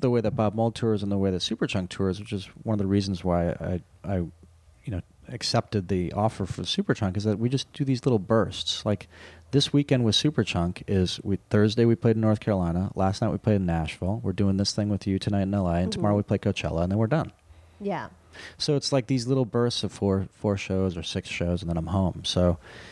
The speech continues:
Speaker 1: it's a lot of back and forth, but I'm not away from home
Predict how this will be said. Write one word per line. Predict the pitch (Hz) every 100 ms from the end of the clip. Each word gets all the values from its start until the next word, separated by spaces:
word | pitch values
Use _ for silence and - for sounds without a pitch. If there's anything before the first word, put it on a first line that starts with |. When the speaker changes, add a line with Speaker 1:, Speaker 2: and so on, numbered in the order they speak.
| - - - - - -
Speaker 1:
it's | 160 139
a | 135
lot | 135 139
of | 110
back | 120 123
and | 117
forth, | - 117 131 - -
but |
I'm | 110 113
not | 110 104
away | 98 95 92
from | - 85
home | 85 87 85 82